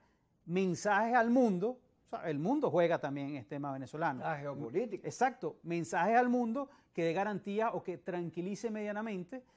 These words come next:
Speaker 1: el proceso político que puede venir en Venezuela. Venezuela no solamente es un tema de interés para ti, para mí, que somos profundamente venezolanos. Es un tema de interés también para el mundo, en un, un momento donde el mundo está en guerra, donde el mundo está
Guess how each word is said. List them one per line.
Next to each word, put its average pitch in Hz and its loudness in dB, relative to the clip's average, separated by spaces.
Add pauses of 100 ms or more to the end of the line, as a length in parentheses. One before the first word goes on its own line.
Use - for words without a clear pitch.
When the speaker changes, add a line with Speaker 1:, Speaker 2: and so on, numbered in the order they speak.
(300)
Speaker 1:
el 185 0
proceso 180 0
político 170 -2
que 131 -6
puede 147 -2
venir 139 -2
en 143 -6
Venezuela. 120 -10
Venezuela 139 -6
no 220 -4
solamente 214 -6
es - -6
un 196 -8
tema 202 -10
de 196 -8
interés 175 -6 (300)
para 123 -8
ti, 233 -6
para 139 -2
mí, 175 -4
que 185 -6
somos 156 -8 (280)
profundamente 160 -4
venezolanos. 127 -6 (320)
Es 135 -10
un 160 -6
tema 180 -8
de 208 -8
interés 160 -8
también 196 -12
para 185 -8
el 123 -8
mundo, 208 -4
en - -6
un, 151 -8
un 139 -10
momento 185 -6
donde 165 -6
el 135 -8
mundo 139 -8
está 175 -12
en 156 -8
guerra, 233 -4 (200)
donde 131 -8
el 131 -8
mundo 131 -8
está 190 -2